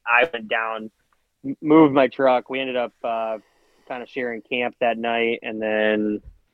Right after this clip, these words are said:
the next day we were, we were gonna hunt another area, which we did, and it was, like, a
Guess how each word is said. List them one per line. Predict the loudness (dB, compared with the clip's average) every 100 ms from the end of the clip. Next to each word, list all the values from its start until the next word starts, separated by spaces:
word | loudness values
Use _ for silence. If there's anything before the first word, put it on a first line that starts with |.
| _ _ _ _ _ _ _
the | 4
next | 6 4 0
day | 0 0
we | -2 -8
were, | -10 -12 -16 _ _ _ _ _ _ _
we | -14 -12
were | -10
gonna | -8 -10 -10 -10
hunt | -8 -10 -12
another | -10 0 2 2 0
area, | -2 -2 0 0 -2
which | -6 -6 -4 -4 -4
we | -4
did, | 4 8 8 6
and | 2 -4
it | 0
was, | 0 -2
like, |
a | -8